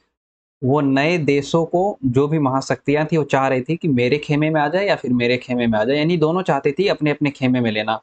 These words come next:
लेकिन जो गुटनिरपेक्ष आंदोलन के देश थे, उन्होंने महाशक्तियों के इस प्रयास का भी भरपूर विरोध किया।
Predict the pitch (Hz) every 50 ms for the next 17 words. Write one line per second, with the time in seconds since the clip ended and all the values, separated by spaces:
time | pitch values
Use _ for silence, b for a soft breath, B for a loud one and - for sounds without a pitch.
0 | _ _ b b b b b b _ - 127 135 147 143 190 185 185 190 170 160
1 | 160 151 156 147 147 143 143 175 165 - - 156 143 135 131 135 139 139 151 160
2 | 151 156 135 120 123 127 139 143 143 - - 143 120 117 - - 139 139 147 160
3 | 175 165 143 139 143 143 - - 139 - _ - 170 175 175 180 175 147 131 -
4 | - 139 135 139 151 165 175 - - 156 147 147 147 135 131 127 123 - 139 139
5 | 135 117 120 120 120 120 113 - - 131 143 160 185 -